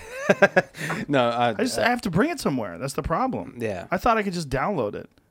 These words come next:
Speaker 2: but you gotta bring it somewhere.
Speaker 1: Oh, because your car needs to be modified in order
Speaker 2: Yeah.
Speaker 1: to support it. Yeah.
Speaker 2: Yeah. Whatever the new thing is
Speaker 1: That,
Speaker 2: that I
Speaker 1: that
Speaker 2: paid for,
Speaker 1: <laughs>
Speaker 2: 'cause they keep emailing me.
Speaker 1: The cool, uh, the cool, the, the, both the pro and the con of the way Tesla does things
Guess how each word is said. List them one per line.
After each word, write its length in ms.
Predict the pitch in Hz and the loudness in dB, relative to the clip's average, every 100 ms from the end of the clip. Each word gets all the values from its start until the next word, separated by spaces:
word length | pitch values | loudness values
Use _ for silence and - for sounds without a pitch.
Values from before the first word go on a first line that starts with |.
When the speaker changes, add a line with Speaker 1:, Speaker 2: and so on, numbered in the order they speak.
| - | -2
Speaker 2:
but 60 | |
you 40 | 139 | 0
gotta 100 | 147 | 2
bring 220 | 120 165 | 2 0
it 100 | 196 | -2
somewhere. 340 | - 98 - - | -6 -10 -10 -4
Speaker 1:
Oh, 160 | 127 113 | 2 2
because 380 | 98 - 113 113 | 0 -4 -6 -6
your 60 | |
car 180 | - 120 | -4 -2
needs 180 | 107 95 | -2 -4
to 40 | 101 | -8
be 80 | |
modified 600 | 98 95 98 - 92 90 - | -8 -6 -6 -4 -4 -4 -8
in 60 | |
order 120 | 101 151 | -4 -2
Speaker 2:
Yeah. 80 | 113 | -2
Speaker 1:
to 40 | |
support 380 | - 85 95 90 | -8 -10 -8 -8
it. 120 | - - | -10 -8
Yeah. 140 | 98 | -2
Speaker 2:
Yeah. 220 | 131 92 | -2 -2
Whatever 340 | - 139 180 196 | -2 2 2 2
the 200 | 165 131 - | 0 -4 -12
new 320 | 139 139 156 | -6 -2 -2
thing 300 | 151 147 143 | -2 -2 0
is 340 | 143 160 190 - - - - | -2 -4 -6 -14 -20 -18 -10
Speaker 1:
That, 160 | 127 | -4
Speaker 2:
that 80 | 127 | 0
I 60 | 127 | -2
Speaker 1:
that 80 | 123 | 0
Speaker 2:
paid 240 | 139 151 | 0 0
for, 320 | 180 196 196 - - | 0 0 0 -6 -10
Speaker 1:
<laughs> 200 | - 185 | -4 0
Speaker 2:
'cause 260 | 240 - 170 | 2 2 2
they 60 | 170 | 2
keep 200 | 208 190 | 2 2
emailing 480 | 202 214 131 110 113 | 2 2 0 -2 -4
me. 220 | 110 - - 185 - - - 151 139 | -6 -10 -4 -4 -4 -8 -16 -14 -6
Speaker 1:
The 100 | 117 | -2
cool, 240 | - 180 - 135 - | 2 2 2 -4 -2
uh, 500 | 131 120 113 110 107 _ _ | 2 4 4 4 0 _ _
the 160 | 202 113 | -10 -8
cool, 360 | - 165 170 131 | -2 0 2 0
the, 160 | 123 | -2
the, 100 | 110 | -2
both 180 | 113 117 | -2 -2
the 60 | 98 | -2
pro 240 | 139 147 | 0 2
and 80 | 131 | 2
the 60 | |
con 480 | 110 - 123 113 98 | -2 -2 2 2 0
of 240 | 90 98 98 | -4 -12 -6
the 80 | |
way 120 | 101 104 | -4 -4
Tesla 280 | - 104 95 | -4 -8 -6
does 220 | 110 113 | -4 -4
things 420 | - 95 90 - | -6 -6 -6 -12